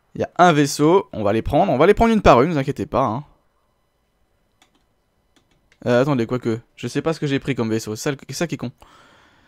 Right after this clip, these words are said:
C'est que souvent... Non, non, c'est bon.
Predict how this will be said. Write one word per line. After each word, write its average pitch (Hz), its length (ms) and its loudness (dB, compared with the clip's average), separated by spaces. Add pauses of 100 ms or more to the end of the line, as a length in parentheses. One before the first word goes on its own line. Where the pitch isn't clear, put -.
(140)
C'est - 160 -6
que 131 160 2
souvent... 165 580 2 (3000)
Non, 117 80 -2
non, 107 100 -4
c'est 117 160 -4
bon. - 100 -12